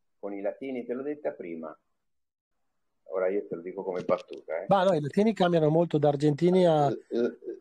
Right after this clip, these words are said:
Speaker 2: a colombiani, che c'è l'abisso, però
Speaker 1: Certo,
Speaker 2: non è uguale.
Speaker 1: certamente, certamente che cambia, ci sono delle differenze enormi, è chiaro.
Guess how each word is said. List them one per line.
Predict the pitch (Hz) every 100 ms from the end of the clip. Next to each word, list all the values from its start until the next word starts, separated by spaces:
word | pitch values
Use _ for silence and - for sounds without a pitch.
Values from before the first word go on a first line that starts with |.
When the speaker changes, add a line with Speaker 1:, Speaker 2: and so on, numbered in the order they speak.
| -
Speaker 2:
a | 131
colombiani, | 147 147 143 151 175 180
che | -
c'è | 143
l'abisso, | 147 143 143 151 139
però | 135 156
Speaker 1:
Certo, | - 127 131
Speaker 2:
non | 165
è | 156
uguale. | 143 135
Speaker 1:
certamente, | 120 107 - 104 135 180 - _
certamente | - 90 92 123 196 127
che | 78 71
cambia, | - 73 71
ci | 73
sono | 78 123
delle | 165
differenze | 87 - - 127 101 - - -
enormi, | 87 123 90 _
è | - 87 78
chiaro. | - 120 -